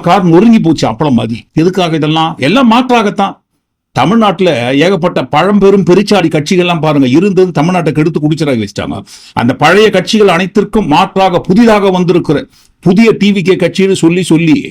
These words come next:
மாற்று மாற்றுன்னு சொல்லி நடத்தப்படுகின்ற அந்த கட்சியும் சரி, மாநாடும் சரி,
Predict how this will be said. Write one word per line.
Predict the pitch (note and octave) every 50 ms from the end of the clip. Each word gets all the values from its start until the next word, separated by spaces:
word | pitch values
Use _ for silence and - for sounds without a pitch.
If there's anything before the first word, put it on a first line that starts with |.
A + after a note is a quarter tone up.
| G2 A2 - _ _ _ _
மாற்று | - G2 A#2 D3+ F#3 - - G#3 G3
மாற்றுன்னு | F3 F3 F#3 F#3 G3+ G3+ G3+ F#3+ - F3+
சொல்லி | F3+ F#3 F#3 - - _ _ _ _ -
நடத்தப்படுகின்ற | A2 C3 D#3+ F#3+ G3 - - E3+ F3 F3 E3+ F3 E3 E3+
அந்த | E3+ E3 E3 D3+ E3 D#3+ D#3 C3+
கட்சியும் | - F3 E3+ - - G#3+ G#3 G3 G3+ F3+
சரி, | F3+ F#3 F#3
மாநாடும் | D3+ D3 D#3+ F3 E3+ E3 E3 D3+ C3+ C3
சரி, | G#2+ F#2